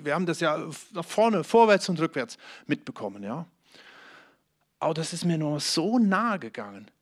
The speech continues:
grad auch im Blick hier auf diese Geschichte. Ein Volk, was weitestgehend nichts gemacht hat, nichts getan hat. Und dann siehst du diese,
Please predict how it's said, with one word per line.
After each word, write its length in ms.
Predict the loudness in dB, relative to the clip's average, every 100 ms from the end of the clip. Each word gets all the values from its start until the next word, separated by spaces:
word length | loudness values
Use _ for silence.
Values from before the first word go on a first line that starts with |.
| -12
grad 320 | -6 -4 -2
auch 160 | -4
im 140 | -4 -2
Blick 260 | -2 -2
hier 240 | 0 0 0
auf 140 | -2
diese 340 | -6 -4 -2 -2 -8 _ -4
Geschichte. 600 | -2 -2 -4 -6 -8 -14 _ _ _ _ _ _ _ _ _ _ _ _ -16
Ein 160 | -12
Volk, 520 | -10 0 4 4 2 -6
was 220 | -8 -4
weitestgehend 680 | -2 -2 -2 -4 -2 -2 -2
nichts 500 | -2 -2 -2 -10 -10 _
gemacht 400 | -16 -14 -12 -14
hat, 260 | -16 -18 -20 _ _ _ _ _ _
nichts 360 | 2 2 2 -6
getan 260 | -8 -4 -2
hat. 80 |
Und 100 | 2
dann 120 | 2 4
siehst 260 | 2 0
du 60 | -2
diese, 300 | 0 0